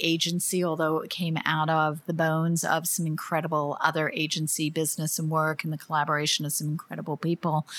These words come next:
Um, but in this last year, maintaining company culture requires leadership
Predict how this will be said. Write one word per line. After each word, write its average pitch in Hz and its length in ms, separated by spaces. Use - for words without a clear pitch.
Um, 185 540
but 190 300
in 196 240
this 185 240
last 170 360
year, 190 440
maintaining 180 600
company 165 420
culture - 720
requires 196 800
leadership 143 540